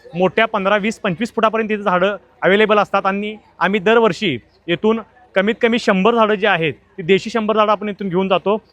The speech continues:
त्याची उंची जी असते, ती किमान पंधरा ते वीस फूट आम्ही इथून घेऊन जातो. त्याचबरोबर इथं आल्यानंतर सुबोध सर आणि अंगद सर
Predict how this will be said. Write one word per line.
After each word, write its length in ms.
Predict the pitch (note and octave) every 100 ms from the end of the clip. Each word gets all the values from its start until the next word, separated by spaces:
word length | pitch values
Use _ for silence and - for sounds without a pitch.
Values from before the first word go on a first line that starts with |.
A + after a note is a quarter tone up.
| -
त्याची 180 | F#3 A3
उंची 280 | G3 E3+
जी 100 | A3+
असते, 220 | A3 - G3
ती 100 | F#3+
किमान 320 | G3+ G#3+ B3+
पंधरा 280 | B3 G3+ G#3
ते 120 | G3+
वीस 160 | G3+ -
फूट 100 | G#3
आम्ही 160 | F#3+
इथून 160 | G3 F#3+
घेऊन 140 | F3+
जातो. 320 | F3 E3 F3+ F#3 _ _ -
त्याचबरोबर 480 | G#3 G#3 A3 A3 G#3+
इथं 180 | G3 G#3+
आल्यानंतर 460 | G#3+ G#3 F#3+ A3+ - _ _
सुबोध 280 | - F#3+ A#3
सर 100 | A#3
आणि 120 | A3+
अंगद 220 | G#3 F#3+ -
सर 140 | A3+